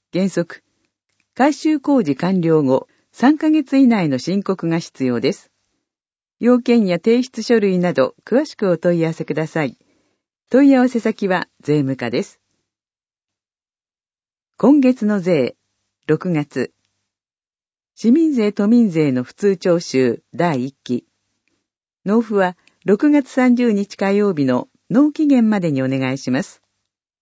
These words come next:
市税はコンビニエンスストアでの納付もできます。詳しくは納税通知書をご覧ください。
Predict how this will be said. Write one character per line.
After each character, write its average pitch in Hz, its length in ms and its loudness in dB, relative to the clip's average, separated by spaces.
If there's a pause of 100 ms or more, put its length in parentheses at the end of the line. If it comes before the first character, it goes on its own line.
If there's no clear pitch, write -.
(440)
市 269 160 -2
税 240 220 4
は 151 240 -2 (100)
コ 254 140 2
ン 302 80 0
ビ 302 140 0
ニ 302 80 4
エ 285 80 6
ン 285 80 4
ス 254 160 -4
ス 254 100 -20
ト 254 180 2
ア 220 120 0
で 185 100 -2
の 143 140 -2
納 147 180 -2
付 180 140 -8
も 165 160 -2
で 127 100 -4
き 120 140 -4
ま 123 100 -4
す。 - 220 -16 (960)
詳 226 160 0
し - 100 -16
く 180 140 -4
は 165 160 -2 (240)
納 254 220 4
税 262 280 2
通 240 220 -2
知 - 100 -18
書 226 220 0
を 135 60 -2
ご 131 100 -2
覧 131 160 -4
く 127 100 -6
だ 135 140 -4
さ 139 160 -6
い。 123 120 -8